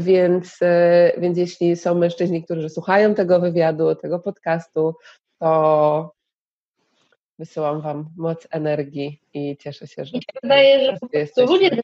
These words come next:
Speaker 2: zaczynają się, zaczynają się budzić,
Speaker 1: Tak,
Speaker 2: dochodzą do
Speaker 1: tak.
Speaker 2: wniosku, że to tylko nie, nie o pieniądze chodzi w tym życiu.
Speaker 1: Dokładnie.
Speaker 2: To jest przyczyna, wiesz, i w szczególności w trakcie lockdownu każdy miał czas, żeby zajrzeć w siebie.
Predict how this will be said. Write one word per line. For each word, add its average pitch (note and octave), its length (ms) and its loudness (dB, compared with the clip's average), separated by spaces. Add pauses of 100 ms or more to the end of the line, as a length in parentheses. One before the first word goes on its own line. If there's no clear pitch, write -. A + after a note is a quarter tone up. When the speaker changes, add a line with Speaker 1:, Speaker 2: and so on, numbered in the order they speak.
(120)
Speaker 2:
zaczynają F#3 460 2
się, - 500 -16 (180)
zaczynają G3+ 540 -12
się G#3 160 -4
budzić, A3+ 300 0
Speaker 1:
Tak, G#3 480 2
Speaker 2:
dochodzą G3+ 200 -4 (140)
do F#3 60 -2
Speaker 1:
tak. F3 180 -4
Speaker 2:
wniosku, E3 280 0
że A3+ 100 -4 (100)
to A#3 60 -4 (120)
tylko A#3+ 300 -2
nie, B3+ 120 6 (160)
nie A#3 80 -2 (160)
o A3 100 -2
pieniądze A#3 380 0 (260)
chodzi E3 140 -10
w - 100 -18
tym D#3+ 140 -10
życiu. - 400 -14 (100)
Speaker 1:
Dokładnie. F#3+ 680 0 (160)
Speaker 2:
To C#4 100 4
jest D4 260 0
przyczyna, G3+ 640 -2
wiesz, - 480 -10
i A3+ 180 -2
w - 340 -20
szczególności C#4 580 2
w - 220 -14
trakcie G3+ 280 -6
lockdownu F#3 580 -2
każdy F3+ 220 0
miał E3+ 200 4
czas, - 340 -14
żeby E3+ 280 -2
zajrzeć G3+ 460 -2
w - 100 -14
siebie. F3 360 2